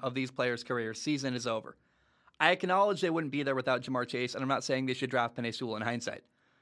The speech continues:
I just wanted to point out this is, this interesting story out. It was poetic, but poems don't always have happy endings." Uh, I totally agree. Um, you say poetic, I say painful. Ja'Marr Chase was the right pick. Let's start there.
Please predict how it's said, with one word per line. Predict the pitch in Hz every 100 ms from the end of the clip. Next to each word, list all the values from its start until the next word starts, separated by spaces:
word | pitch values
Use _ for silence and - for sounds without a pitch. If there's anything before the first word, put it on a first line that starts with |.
| _
I | 127
just | 135
wanted | 143 131
to |
point | 120 127 123
out | 117
this | 127
is, | 117 - _ _
this | 139 131
interesting | 139 135 127 127
story | - 123 117
out. | 104 - _ _ _ _
It | 139
was | 139
poetic, | - 143 135 120
but | 127
poems | - 135 131 127
don't | 139 131
always | 123 120 120
have | 120 113 107 104 _ _
happy | - 117 - 117 -
endings." | 123 113 101 - - - - _ _ _ _ _ -
Uh, | 131 123
I | 139
totally | 165 160 143
agree. | 123 127 117 -
Um, | 135 143 139 135 131 127 123 123 - _ _ _ _ _ _
you | 156 214
say | 208 143
poetic, | 156 156 143 143
I | 131
say | 131 127
painful. | 117 - 139 139 127 120 107 110 101 92 92 - _ _ _ _ _ _ _ _ _ _ _ _ _ - 170
Ja'Marr | 190 262 247
Chase | 226 214
was | 170
the | 151
right | 135 123
pick. | 87 -
Let's | 135
start | - 170 143 -
there. | 113 -